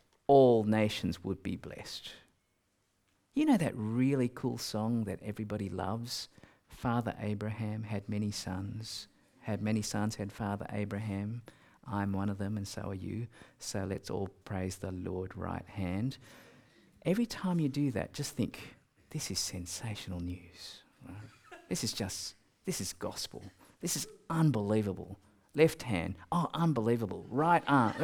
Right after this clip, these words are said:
unbelievable. Fantastic. Whole body, unbelievable. This is news that is beyond compare." This is,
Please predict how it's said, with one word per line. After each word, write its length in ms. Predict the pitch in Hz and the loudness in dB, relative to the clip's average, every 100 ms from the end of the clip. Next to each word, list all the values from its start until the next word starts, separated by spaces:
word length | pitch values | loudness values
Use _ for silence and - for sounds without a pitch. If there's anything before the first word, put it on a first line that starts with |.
| 131 | 4
unbelievable. 720 | 208 202 165 120 147 127 113 - | 8 10 10 10 8 8 0 -6
Fantastic. 1040 | - - 240 190 131 - 165 143 - 139 - | -14 2 6 6 6 2 4 4 2 0 2
Whole 260 | - 202 156 | 8 8 10
body, 300 | 165 156 143 - | 12 10 8 8
unbelievable. 1000 | 190 196 143 113 113 123 110 107 92 - - - - - - | 10 12 10 6 4 4 6 2 -2 -6 -10 -8 -8 -8 4
This 260 | 196 226 | 8 10
is 280 | 147 120 101 | 10 10 8
news 560 | 113 120 165 143 113 110 | 10 12 12 12 10 6
that 100 | 107 | 4
is 140 | 98 | 4
beyond 420 | 107 107 120 117 | 2 4 6 4
compare." 320 | - 92 - - | 2 0 0 4
This 240 | 349 - | 4 6
is, 260 | 403 254 | 4 4